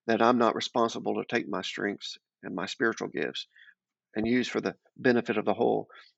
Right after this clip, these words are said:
is to really completely, uh, not fully understand the New Testament in its context.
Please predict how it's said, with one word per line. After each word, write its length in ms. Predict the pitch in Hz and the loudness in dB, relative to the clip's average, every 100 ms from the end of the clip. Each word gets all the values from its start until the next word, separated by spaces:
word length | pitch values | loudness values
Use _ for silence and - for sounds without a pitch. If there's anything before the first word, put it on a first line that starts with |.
| - 139 | -2 2
is 180 | 120 - | 2 4
to 200 | 123 - - | 2 2 -2
really 420 | 120 139 127 - _ - | 4 6 6 2 _ -10
completely, 640 | 117 104 - 135 - 110 - _ - - _ _ _ - | -6 -2 4 4 4 0 -2 _ -20 -20 _ _ _ -6
uh, 200 | 87 - - _ _ _ _ - | -6 -6 -12 _ _ _ _ -4
not 320 | 120 120 - | 4 4 4
fully 280 | - 135 120 | 4 6 6
understand 720 | 113 107 - 110 107 85 92 _ _ _ - | 2 0 0 2 2 0 -6 _ _ _ -10
the 100 | 110 | -6
New 180 | 107 107 | -4 -4
Testament 520 | - 101 - - - - | -2 -2 -2 -8 -8 -8
in 100 | 90 | -8
its 160 | - | -8
context. 640 | - 82 - - - - | -6 -6 -6 -8 -10 -16